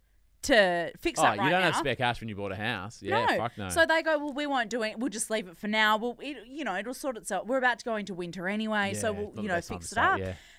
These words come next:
Speaker 2: yeah.
Speaker 1: Um, and literally they wouldn't have done anything,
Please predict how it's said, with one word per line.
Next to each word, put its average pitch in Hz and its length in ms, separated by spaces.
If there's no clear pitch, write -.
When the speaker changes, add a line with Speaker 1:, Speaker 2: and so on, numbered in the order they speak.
Speaker 2:
yeah. 220 160
Speaker 1:
Um, 185 280
and 311 200
literally 311 540
they 269 160
wouldn't 269 240
have 233 120
done 220 180
anything, 208 600